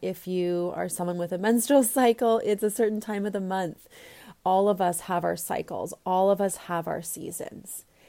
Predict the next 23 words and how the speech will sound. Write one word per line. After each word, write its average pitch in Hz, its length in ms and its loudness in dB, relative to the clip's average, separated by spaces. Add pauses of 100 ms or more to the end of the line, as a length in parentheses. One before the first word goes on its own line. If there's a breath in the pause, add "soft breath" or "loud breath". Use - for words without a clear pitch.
(240 soft breath)
And 175 560 0
even 202 300 -2
the 196 180 -4
earth 160 460 -2
has 160 240 -4
four 147 260 -4
seasons. - 840 -12 (200)
It 190 140 -2
is 170 120 0
not 175 440 0
always 156 600 -4
spring 147 520 -6
and 151 120 -8
summer. - 520 -10 (520 loud breath)
So 170 240 -4
give 180 400 2
yourself 170 400 0
the 170 100 -4
gift 156 440 -4
of - 160 -14
rest, 160 720 -4 (360 soft breath)
of 160 220 -8
restoration 208 1040 -2